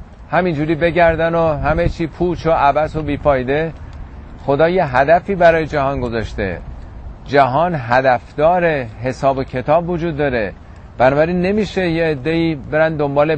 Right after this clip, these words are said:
بت یا تکیه به انسان‌های دیگه‌ای مثل خودشون بکنن، ظلم بکنن، ستم بکنن. خداوند کهکشان‌ها رو، سماوات منظور هوا نیست، کهکشان‌ها و زمین رو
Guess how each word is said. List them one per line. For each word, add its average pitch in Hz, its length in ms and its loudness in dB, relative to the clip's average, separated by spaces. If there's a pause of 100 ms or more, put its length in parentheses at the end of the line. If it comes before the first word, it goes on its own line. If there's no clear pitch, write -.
(100)
بت 156 240 6 (300)
یا 143 180 0
تکیه 135 480 0
به 147 160 -2
انسان‌های 127 420 0
دیگه‌ای 131 240 -2
مثل 139 260 -4
خودشون 147 460 -4
بکنن، 123 520 -2 (680)
ظلم 151 400 2
بکنن، 139 400 0
ستم 147 440 0
بکنن. 120 500 0 (460)
خداوند 135 680 4 (500)
کهکشان‌ها 135 880 2
رو، 143 220 2
سماوات 120 580 0 (120)
منظور 120 320 -4
هوا 110 480 0
نیست، 135 320 -4 (340)
کهکشان‌ها 127 960 2
و 120 120 0
زمین 120 520 -2
رو 175 300 4